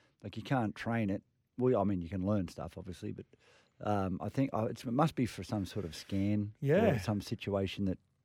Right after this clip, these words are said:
Speaker 1: we, we can't get it done here.
Speaker 2: Daddy
Speaker 1: So
Speaker 2: Vass has just said, "Will Penasini's contracted until the end of twenty twenty-five?" When's the World Cup?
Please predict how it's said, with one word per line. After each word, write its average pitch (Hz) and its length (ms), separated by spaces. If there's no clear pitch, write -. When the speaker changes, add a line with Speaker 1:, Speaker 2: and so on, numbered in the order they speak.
Speaker 1:
we, 101 240
we 101 80
can't 107 240
get 87 100
it 82 100
done 87 160
here. 85 140
Speaker 2:
Daddy 151 220
Speaker 1:
So 117 60
Speaker 2:
Vass 143 200
has 143 100
just 139 200
said, 135 180
"Will 165 140
Penasini's 151 640
contracted 143 580
until 147 380
the 131 140
end 151 200
of 127 160
twenty 139 320
twenty-five?" 143 800
When's 185 260
the 185 140
World 170 220
Cup? 160 200